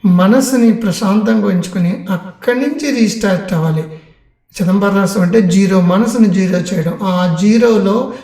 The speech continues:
మళ్ళా మొదలు పెడితే హీరో అవ్వచ్చు. మళ్ళా ఫెయిల్ అయితే తట్టుకుని నిలబడాలి, తిట్టుకుని నిలబడకూడదు.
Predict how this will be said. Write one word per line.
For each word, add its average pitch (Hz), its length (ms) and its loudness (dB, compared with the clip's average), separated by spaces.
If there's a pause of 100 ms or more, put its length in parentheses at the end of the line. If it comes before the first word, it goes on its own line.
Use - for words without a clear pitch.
(180)
మళ్ళా 202 360 2
మొదలు 202 300 2
పెడితే 180 540 -4
హీరో 180 200 -2
అవ్వచ్చు. 170 460 -6 (380)
మళ్ళా 277 340 4
ఫెయిల్ 233 240 6
అయితే 214 600 0 (260)
తట్టుకుని 190 400 -2
నిలబడాలి, 170 580 0
తిట్టుకుని 202 400 -4
నిలబడకూడదు. 165 720 -2